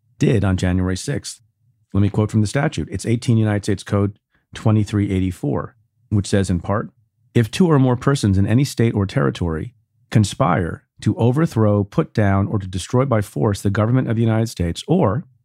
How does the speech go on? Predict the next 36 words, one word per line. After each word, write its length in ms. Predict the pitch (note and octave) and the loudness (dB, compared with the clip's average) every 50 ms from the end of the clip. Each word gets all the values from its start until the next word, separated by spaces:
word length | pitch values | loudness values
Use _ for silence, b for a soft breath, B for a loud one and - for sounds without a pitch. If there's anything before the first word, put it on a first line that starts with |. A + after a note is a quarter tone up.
| _ _ _ _ | _ _ _ _
this 140 | - - F#2 | -4 -2 -2
is 100 | F#2+ F2+ | 0 0
the 60 | F#2+ | 0
important 380 | G2 F2+ - - F2 D#2+ D#2 - | 0 -2 -2 -4 -4 -4 -4 -6
part, 200 | D#2+ D#2 D#2+ - - _ _ _ _ _ _ _ - | -6 -8 -8 -10 -12 _ _ _ _ _ _ _ 0
"or 180 | - D3 E3 | 2 4 4
by 180 | D3 A#2+ A#2+ A2+ | 4 4 2 2
force 400 | G#2 - - B2+ D3 D#3+ - - | 2 0 0 0 0 0 -2 -4
to 100 | - - | -8 -6
prevent, 440 | - - G2+ F#2 A#2+ C3 D#3 F3 - | -2 0 2 2 4 4 2 0 -2
hinder, 400 | - - C3 C3 B2+ C3+ C#3 C3+ | -2 0 2 2 4 2 2 2
or 140 | - B2 A2+ | 2 0 2
delay 340 | G2+ A2 G2+ A2+ A#2+ B2 | 2 2 2 2 2 2
the 160 | B2 A2+ - - | 2 0 0 -2
execution 640 | A2 A#2+ - - G#2+ G2 - - D#3 E3+ - - C3+ | -2 -2 -2 -2 -4 -2 -2 -2 -2 -2 0 0 0
of 120 | A2 G2 - | 0 0 0
any 220 | A#2 B2+ D#3 D#3 | 2 2 2 2
law 340 | C#3 A#2 A2 A2 A2 A2+ A#2 | 2 2 2 2 2 2 0
of 120 | - G#2+ | -2 -2
the 60 | G2 | -2
United 300 | G#2 G2 G2 G2 F#2+ F2+ | 0 0 0 0 -2 -4
States, 460 | - - - D3 D#3+ - - - - - _ _ _ _ _ _ _ - | -6 -6 -4 -2 -2 -2 -4 -8 -14 -16 _ _ _ _ _ _ _ 2
or 120 | C3 B2+ | 2 4
by 180 | A2+ A#2 A2 G#2+ | 4 4 2 0
force 400 | G#2 - E3+ D#3+ C#3+ C3 B2 - | 0 0 0 2 2 2 0 -2
to 100 | - - | -4 -6
seize, 480 | - - - C3+ C#3 C#3 C3+ C3 - | -4 0 2 2 4 2 2 0 -4
take, 380 | - - - C3+ B2 B2 B2+ - | -6 -2 0 2 2 2 0 0
or 100 | A#2 G#2+ | -2 -2
possess 480 | - - G#2 F2+ G#2 A2 A2+ A2 - - | 0 0 0 2 2 2 2 0 0 0
any 160 | - A2+ G#2+ | 0 0 0
property 480 | G2 - - - D#3+ G3 - - B2 A2+ | 0 -2 -4 -4 -2 -2 0 2 2 2
of 60 | G2 | 2
the 60 | G2+ | 0
United 260 | F#2+ F#2 F2+ F2+ F2+ | -2 -2 -2 -4 -6
States, 420 | - - F2 - - - - - | -8 -8 -8 -8 -8 -10 -12 -16